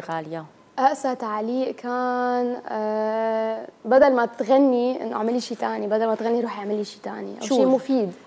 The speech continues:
Speaker 2: كتب إنه مفيد، اعملي شي مفيد.
Speaker 1: مم. شو
Speaker 2: فأنا ضلت
Speaker 1: بتجاوبي
Speaker 2: معي.
Speaker 1: هلأ؟ إذا أنتِ يمك-، جاوبتيهم أو ما جاوبتي؟
Speaker 2: لا، ما جاوبت
Speaker 1: هلأ
Speaker 2: أكيد.
Speaker 1: شو بتجاوبي؟ إذا حدا بده يقول لك:
Speaker 2: أوف.
Speaker 1: "بدل ما تغني روحي اعملي شي مفيد."
Speaker 2: مم.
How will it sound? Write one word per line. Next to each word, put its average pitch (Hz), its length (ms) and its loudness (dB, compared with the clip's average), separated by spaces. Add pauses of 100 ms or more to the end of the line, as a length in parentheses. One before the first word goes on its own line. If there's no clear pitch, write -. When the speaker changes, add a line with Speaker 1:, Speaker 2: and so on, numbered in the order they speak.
(280)
Speaker 2:
كتب 247 260 -6
إنه 220 140 -2
مفيد، 226 300 -2
اعملي 220 180 -2
شي 226 160 -8
مفيد. 208 300 -6 (360)
Speaker 1:
مم. 190 140 -10 (400)
شو 285 80 2
Speaker 2:
فأنا 339 120 8
ضلت 277 80 8
Speaker 1:
بتجاوبي 254 320 8
Speaker 2:
معي. 220 80 8
Speaker 1:
هلأ؟ 240 440 6
إذا 233 180 4
أنتِ 330 120 0
يمك-، 370 340 2
جاوبتيهم 240 720 2
أو 247 120 2
ما 220 120 0
جاوبتي؟ 202 280 -2
Speaker 2:
لا، 262 180 2
ما 240 160 -2
جاوبت 202 300 -4
Speaker 1:
هلأ 320 200 4
Speaker 2:
أكيد. 220 100 -4
Speaker 1:
شو 214 60 0
بتجاوبي؟ 165 580 -6 (260)
إذا 220 140 0
حدا 233 320 0
بده 185 220 -6
يقول 277 200 2
لك: 220 80 2
Speaker 2:
أوف. 196 100 -8
Speaker 1:
"بدل 240 240 2
ما 220 80 2
تغني 226 300 -4
روحي 220 200 -8
اعملي 180 260 -8
شي - 160 -12
مفيد." 247 200 -6
Speaker 2:
مم. 240 260 -4